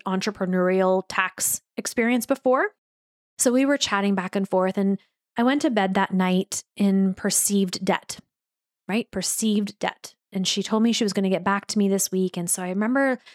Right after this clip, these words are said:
closing my eyes that night and just being like, "I surrender. I surrender. If, if this is in fact what they say I owe, I know it's wrong. I know that I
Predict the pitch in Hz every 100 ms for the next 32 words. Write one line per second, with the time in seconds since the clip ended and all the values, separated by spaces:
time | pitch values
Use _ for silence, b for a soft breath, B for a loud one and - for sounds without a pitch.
0 | B _ - 247 269 262 240 180 175 185
1 | 190 185 180 175 180 _ _ _ _ _
2 | _ _ _ _ 208 202 196 202 190 185
3 | - 214 - 247 214 214 180 151 _ _
4 | 196 - 208 196 180 170 196 - - B
5 | B B 214 202 262 254 302 285 262 -
6 | 202 190 - 190 - 185 - 196 196 196
7 | - 175 175 170 175 175 175 175 180 254
8 | - 220 214 208 202 208 208 b _ _
9 | 180 185 196 233 233 240 233